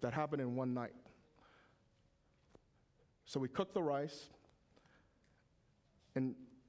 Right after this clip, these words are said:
we inoculate it with the mold Aspergillus oryzae. And I think it's very beautiful, and might, most people might think that's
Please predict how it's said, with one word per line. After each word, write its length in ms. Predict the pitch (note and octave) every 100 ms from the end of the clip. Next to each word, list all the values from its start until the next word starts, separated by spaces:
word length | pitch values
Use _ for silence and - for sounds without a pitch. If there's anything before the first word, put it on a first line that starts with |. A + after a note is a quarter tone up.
| -
we 280 | - C3+ C3 - - - - - _ _ _ -
inoculate 600 | C#3 D3 D3+ D3+ C3 B2+
it 120 | B2+
with 260 | F3 C3 A#2+ - - - - _ - - - _ _
the 80 | -
mold 340 | B2 B2 B2 A#2+
Aspergillus 720 | B2 A#2+ A#2+ A#2+ A#2 G#2+ - -
oryzae. 460 | A#2+ A#2 A2 G#2 - - - - - - - - _ - _ _ _ - - - - - - _ _ _ _ _ _ _ _ _ _ _ _ _ -
And 140 | C#3 - - - - _ _ _ -
I 80 | C3+
think 160 | D3+
it's 100 | B2+
very 220 | - C3
beautiful, 640 | A#2+ C3+ F3+ F3 - B2+ D#3+ - - - _ _ _ _ _ - - - _ _ _ _ _ -
and 320 | C#3+ C#3+ C#3+
might, 260 | C#3+ D#3
most 260 | D#3+ E3 F3+
people 180 | F#3 D#3
might 160 | C#3
think 180 | C3 C#3+
that's 480 | C3 B2+ - - -